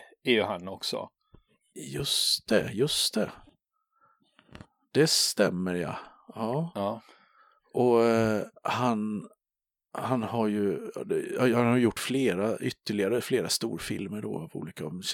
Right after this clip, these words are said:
Speaker 2: om politiker och, eh, musiker och,
Speaker 1: Mm.
Speaker 2: eh, och, och han har ju också en, eh, ganska känd kompis som har gått ur tiden, vill jag minnas.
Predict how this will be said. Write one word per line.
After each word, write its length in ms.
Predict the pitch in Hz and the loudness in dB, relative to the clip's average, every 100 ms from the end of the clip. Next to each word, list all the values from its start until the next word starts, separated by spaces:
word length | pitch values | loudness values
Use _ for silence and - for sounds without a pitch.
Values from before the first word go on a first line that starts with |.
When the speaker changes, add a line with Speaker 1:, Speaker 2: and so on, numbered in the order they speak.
| - | -6
Speaker 2:
om 140 | 104 | -6
politiker 720 | - 104 98 - - - 104 98 | -2 -2 -2 -6 -10 -4 -4 -4
och, 340 | 90 _ - | -10 _ -8
eh, 60 | 87 | -4
musiker 880 | 82 98 110 80 - - - 101 104 | -4 -2 -4 -2 -2 -2 -4 -4 -4
och, 160 | 104 - - - - - - - - - | -8 -12 -20 -20 -18 -18 -20 -20 -18 -6
Speaker 1:
Mm. 240 | 104 101 - | -6 -6 -6
Speaker 2:
eh, 160 | 151 | -4
och, 340 | 92 - 123 - | -4 -2 0 4
och 160 | 120 104 | 4 4
han 380 | 123 - 110 | 0 0 -4
har 200 | - 113 | -4 -2
ju 180 | 110 110 101 - | -2 -4 -6 -12
också 500 | - - - 123 104 | -12 -4 0 2 0
en, 200 | 131 147 | -2 -6
eh, 240 | 135 135 | -6 -6
ganska 600 | 139 135 120 - - 117 113 - - - | -4 -4 -4 -4 0 0 -2 -8 -16 -6
känd 580 | - - 127 107 113 - | -2 4 6 4 0 -6
kompis 640 | - 127 104 - - 170 | 2 4 4 -6 -2 2
som 360 | - - - 147 | 4 4 2 -2
har 60 | 151 | -2
gått 260 | 143 - | -2 -4
ur 40 | 165 | -6
tiden, 520 | - 123 95 92 101 | -2 -2 -2 -4 -4
vill 140 | 110 | -2
jag 100 | 104 | -2
minnas. 420 | 110 104 - - | -2 -4 -4 -6